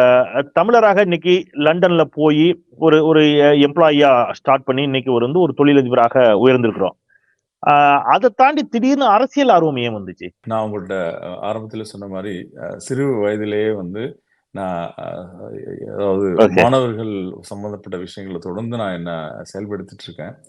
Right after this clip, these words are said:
Speaker 2: எண்பத்தி ஏழுல இருந்தே நான் இந்த பொதுவான விஷயங்கள்ல, சமூக விஷயங்கள்ல வந்து எனக்கு ஆர்வம் அதிகம்.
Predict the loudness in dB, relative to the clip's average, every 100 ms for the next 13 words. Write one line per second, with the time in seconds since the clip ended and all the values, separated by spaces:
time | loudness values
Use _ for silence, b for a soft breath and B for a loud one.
0 | b b -14 -8 -6 -2 0 0 0 -2
1 | -4 -8 -6 -6 -6 -8 -10 -12 -12 -14
2 | -8 -8 -6 -6 -8 -10 -12 -10 -10 -12
3 | -12 -10 -10 -10 -12 -14 -10 -10 -8 -10
4 | -10 -10 -12 -12 _ b b -8 -2 -2
5 | -4 -8 -12